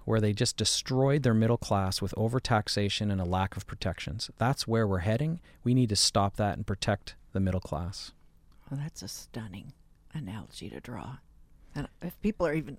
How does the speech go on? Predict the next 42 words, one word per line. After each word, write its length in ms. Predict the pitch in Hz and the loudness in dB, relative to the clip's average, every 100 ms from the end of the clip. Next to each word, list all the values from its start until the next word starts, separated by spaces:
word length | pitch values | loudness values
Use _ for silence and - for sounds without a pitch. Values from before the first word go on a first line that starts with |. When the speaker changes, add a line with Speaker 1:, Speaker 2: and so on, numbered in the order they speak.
| - | -10
Speaker 2:
enough 300 | 156 165 180 | -6 -4 -4
Americans 400 | 160 175 165 143 | -4 -6 -6 -8
are 80 | 135 | -8
keeping 340 | - 156 139 | -6 -8 -6
track 300 | 139 143 139 | -8 -6 -6
of 100 | 127 | -10
how 320 | 127 131 127 139 - - - - | -8 -6 -8 -10 -18 -20 -20 -6
hollowed 360 | 170 151 135 135 | -2 -2 -2 -2
out 300 | 147 - - - - | -4 -8 -16 -20 -16
that 240 | 143 160 165 | -2 0 0
economy 600 | - 135 131 123 117 - | -4 -6 -6 -6 -8 -8
is. 260 | - - - - | -10 -14 -18 -20
It's 180 | - - - - | -20 -20 -20 -2
Speaker 1:
Do 80 | - | 4
you 40 | 143 | 8
know, 180 | 143 - | 8 6
if 200 | 175 - | 2 2
I 340 | 185 220 226 - - - | 0 2 2 -2 -14 -4
can 160 | 156 143 | 0 2
say 260 | - 131 | 4 4
one 320 | 98 104 120 | 4 2 2
thing, 300 | 131 - 101 - | 2 2 0 4
I 120 | 180 | 4
have 260 | 170 226 - | 4 4 2
spoken 640 | - - 95 - 90 92 | 0 2 2 2 -2 -2
to 260 | - 104 101 | 0 0 2
over 260 | 131 123 107 | 2 2 2
a 40 | |
hundred 420 | 95 143 151 131 | 2 2 2 0
congressmen 600 | - 110 104 98 - 95 | 0 2 2 0 0 0
in 60 | 92 | 2
the 80 | 90 | 0
last 240 | 90 82 | 0 -2
six 260 | - 73 - | -4 -6 -8
months, 380 | 67 - - - - - - - - | -10 -8 -10 -12 -16 -20 -20 -20 -6
talking 340 | - 139 - 123 | 4 6 6 4
about 220 | 113 107 | 4 4
various 460 | 110 101 95 92 - | 4 4 4 2 -2
things. 260 | 87 101 | -4 -2
Every 340 | 147 151 185 202 | 0 2 2 -2
time 440 | - 165 160 156 - | 0 0 2 0 0
I 380 | 120 117 120 | 2 2 0